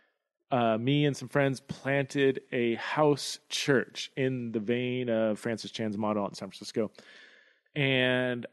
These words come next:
let me just give you, I, I just gotta give you a broad brush. Um, basically, we were having a hard time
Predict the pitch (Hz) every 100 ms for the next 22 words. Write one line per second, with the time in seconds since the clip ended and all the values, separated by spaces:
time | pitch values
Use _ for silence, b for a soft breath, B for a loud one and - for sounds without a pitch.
0 | _ 151 190 233 175 170 147 139 151 151
1 | 147 135 - 139 127 123 95 110 120 123
2 | 120 120 120 117 - - 120 107 98 98
3 | - _ 123 156 165 170 - 160 151 147
4 | 196 165 123 135 127 110 98 - 156 170
5 | 139 113 113 110 110 110